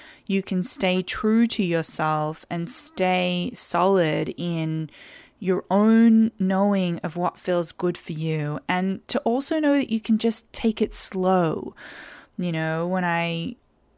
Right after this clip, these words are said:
when I first found out of the lockdown ending, you know, there was a part of me that was excited to, I was like, "Oh, well, I can do, like, a baby blessing now and, you know, go to the shops and buy some baby clothes." And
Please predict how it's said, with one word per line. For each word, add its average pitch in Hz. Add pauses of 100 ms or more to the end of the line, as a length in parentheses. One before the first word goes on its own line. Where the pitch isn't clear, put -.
(160)
when 180
I 165
first 165
found 165
out 160
of 160
the 170
lockdown 165
ending, 165
you 170
know, 165
there 160
was 170
a -
part 202
of 220
me 180
that 170
was 160
excited 165
to, 160 (120)
I -
was -
like, 175
"Oh, 233
well, 180
I 175
can 175
do, 165
like, 160
a 175
baby 214
blessing 202
now 180
and, 156 (580)
you 185
know, 165
go 165
to 160
the 160
shops -
and 165
buy 156
some -
baby 233
clothes." 196
And 151